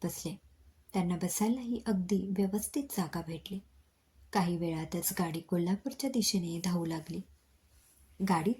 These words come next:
बसल्यावर थोडंसं अंतर पार करताच साक्षीचं विचारणं चालू झालं, "विजय, गाडी कोल्हापुरात कितीला पोहोचेल?" "अगं बाई, आत्ता तर मुंबई सोडली आपण, लगेच कंटाळलीस की काय? पोहोचेल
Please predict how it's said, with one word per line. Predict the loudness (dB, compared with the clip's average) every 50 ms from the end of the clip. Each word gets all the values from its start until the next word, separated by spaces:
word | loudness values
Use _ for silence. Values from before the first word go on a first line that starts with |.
| -2
बसल्यावर | -4 -4 -4 -4 -6 -4 0 0 0 0 0 -4
थोडंसं | -6 -2 2 2 2 2 2 0 -2
अंतर | -2 -2 -2 -4 -4
पार | -4 -2 -2 -2 0 0
करताच | 0 -2 -2 -2 -4 -6 -6 -6 -10 -16 -20 -20 -20 -20 -20 -20 _ _
साक्षीचं | 0 2 4 4 4 2 0 -2 -2 0 0 0 0 0
विचारणं | 0 -2 -2 0 0 0 0 0 -4 -4
चालू | -2 -4 -4 -4 -4 -6 -6
झालं, | -6 -6 -6 -6 -10 -12 -16 _ _ _ _ _ _ _ -20 -20 -20 _ _ _ 2
"विजय, | 4 4 4 2 2 -2 -6 _ _ _ _ _ _ 2 4
गाडी | 4 4 4 2 0
कोल्हापुरात | -4 2 2 4 4 4 2 0 0 -2 -2 -2 -2 -2 -2
कितीला | 0 4 4 2 2 2
पोहोचेल?" | 2 2 4 4 4 2 -2 -6 -6 -6 _ _ _ -20 -20 _ _ _ -20 _ _ _ _ _ _ _ _ -20 _ _
"अगं | 2 6 6 6 6
बाई, | 4 2 0 -2 -2 -4 0
आत्ता | -2 -2 -2 0 _ -6 -6
तर | -2 -2 0 2
मुंबई | 4 4 4 4 4 4
सोडली | 2 4 2 2 2 2 -4 -8
आपण, | -8 -8 -8 -8 -8 -8 -10 -14 _ _ _ _ _ _ _ _ _ _ _
लगेच | 4 6 6 6 4 2 2
कंटाळलीस | 2 4 4 4 4 4 2 2 2 2 0 0 -2 -2
की | -2 -2
काय? | -2 -2 -6 -8 -8 -12 -18 _ _ -20 _ _ _ _ -4 0
पोहोचेल | 2 2 2 2 2 0